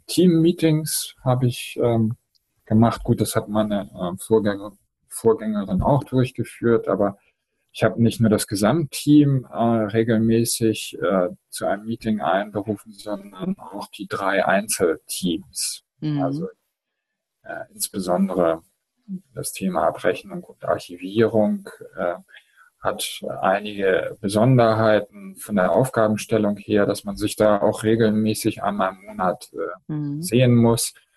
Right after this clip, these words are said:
Speaker 1: und wirklich nur deren Themen besprechen muss. Ähm, das ist
Speaker 2: Mhm.
Speaker 1: ganz gut angenommen worden,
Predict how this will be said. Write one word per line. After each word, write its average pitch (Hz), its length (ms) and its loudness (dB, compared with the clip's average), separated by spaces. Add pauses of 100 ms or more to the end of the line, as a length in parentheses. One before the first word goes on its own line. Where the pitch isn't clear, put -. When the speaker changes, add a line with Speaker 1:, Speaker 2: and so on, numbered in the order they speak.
(180)
Speaker 1:
und 98 240 2
wirklich 117 460 2
nur 117 520 2 (600)
deren 110 480 4 (100)
Themen 110 440 6
besprechen - 600 -4
muss. - 420 -12
Ähm, 104 220 -4
das 139 180 2
ist 139 120 0
Speaker 2:
Mhm. 156 40 -2
Speaker 1:
ganz 120 200 2
gut 131 180 -4
angenommen 151 560 4
worden, 139 460 4